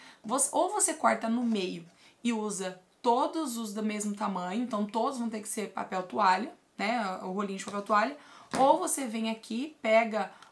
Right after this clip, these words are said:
o papel higiênico, o rolinho de papel higiênico e corta, tá? Porque se você cortar no meio,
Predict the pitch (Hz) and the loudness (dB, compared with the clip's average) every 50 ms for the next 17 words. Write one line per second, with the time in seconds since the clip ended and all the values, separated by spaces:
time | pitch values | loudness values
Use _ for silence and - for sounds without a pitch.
0 | _ _ - 220 220 214 214 226 214 208 - 202 190 196 196 202 214 233 254 254 | _ _ -2 0 0 0 0 -2 -2 -2 -2 -2 -2 -2 -2 -2 -2 -2 -4 -4
1 | - 226 214 214 202 - 214 202 214 202 202 190 190 208 214 233 247 - - - | -6 -6 -6 -6 -6 -6 -8 -6 -6 -6 -6 -4 -4 -2 -2 -2 -4 -4 -8 -10
2 | 294 311 - - - 226 196 185 - - - - - _ _ - 226 220 247 285 | -10 -10 -8 2 4 6 6 6 4 -2 -12 -20 -20 _ _ 4 6 6 6 6
3 | - - - - - _ _ - 277 254 269 294 - 339 339 - 320 269 - 269 | 2 -6 -18 -20 -20 _ _ -4 -2 -2 0 0 0 0 -2 -4 -6 -4 -2 0
4 | 247 233 220 214 208 220 233 254 277 269 233 202 | 0 0 0 0 0 0 0 0 0 -2 -2 -4